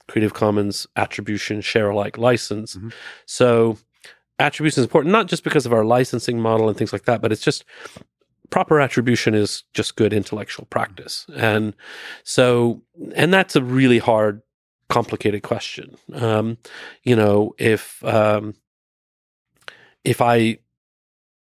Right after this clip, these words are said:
Speaker 1: were to write something about my visit here, I might say in a blog post, you know, "I was in, uh, Austin, which is a city in Texas." I'm not gonna put a source for Austin as a city in Texas. That's just general knowledge.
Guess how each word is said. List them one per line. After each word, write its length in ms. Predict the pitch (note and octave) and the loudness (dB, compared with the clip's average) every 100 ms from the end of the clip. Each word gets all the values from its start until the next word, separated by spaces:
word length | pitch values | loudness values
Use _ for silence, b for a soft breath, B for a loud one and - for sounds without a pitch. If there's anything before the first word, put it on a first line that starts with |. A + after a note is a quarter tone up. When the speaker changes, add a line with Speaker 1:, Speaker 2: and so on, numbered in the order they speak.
| C3 | -4
Speaker 1:
were 160 | A2+ | -2
to 160 | - G#2+ | 0 2
write 240 | G#2+ G#2+ | 4 2
something 340 | - G#2 A2+ G#2 | 0 -2 0 0
about 240 | G#2 G#2 | 0 0
my 140 | G#2 | 0
visit 320 | G2+ G#2 G#2 - | 0 0 -2 0
here, 420 | C#3+ B2 A2+ A2 B B B _ | 2 4 2 0 B B B _
I 100 | A2+ | 0
might 280 | G#2 G#2 - | 2 0 0
say 180 | A2 | 2
in 80 | G#2+ | 2
a 60 | G2+ | 2
blog 280 | G#2+ G#2+ - | 2 0 0
post, 460 | G#2+ G#2 - - | -2 0 -4 -10
you 160 | - A2+ | -8 -2
know, 180 | G#2 G2 | 0 2
"I 120 | A2 | 2
was 200 | G#2+ G2 | 2 2
in, 300 | G#2+ G#2 G2+ _ B B B B B | 0 0 -8 _ B B B B B
uh, 420 | - G#2+ G#2 A#2+ A#2+ - _ _ _ _ _ _ _ _ _ _ _ _ _ _ _ | 0 2 2 -2 -6 -14 _ _ _ _ _ _ _ _ _ _ _ _ _ _ _
Austin, 420 | A#2 A#2+ - A#2 | -2 -2 0 0
which 140 | G#2+ - | 0 -2
is 100 | G#2 | -6
a 60 | G#2 | -6
city 280 | - G#2+ G2+ | -4 -2 -2
in 80 | |
Texas." 360 | F#2+ G#2+ - A2 | -2 -4 -4 -2
I'm 80 | A3 | -2
not 80 | A#3 | 2
gonna 160 | E3 | 0
put 200 | C3 - | 0 -2
a 40 | A2+ | -2
source 400 | - B2+ A2 - | -2 2 2 0
for 140 | - | -4
Austin 300 | A#2 G#2+ - | -2 -4 -6
as 80 | G2+ | -8
a 60 | G2+ | -8
city 220 | - G#2+ | -8 -8
in 100 | G#2 | -6
Texas. 340 | A2+ - - | -6 -6 -10
That's 220 | A#2 A2+ | -10 -10
just 140 | - A2+ | -10 -10
general 260 | A2 G#2+ | -6 -4
knowledge. 260 | G2+ G#2 G2 | -2 -4 -8